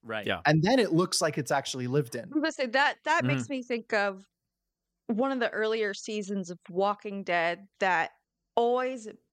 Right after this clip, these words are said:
Speaker 4: bugged the ever-living shit out of me was, um,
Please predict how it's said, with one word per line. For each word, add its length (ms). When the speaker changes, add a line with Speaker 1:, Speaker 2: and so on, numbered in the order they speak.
Speaker 4:
bugged 340
the 160
ever-living 480
shit 500
out 180
of 60
me 240
was, 560
um, 460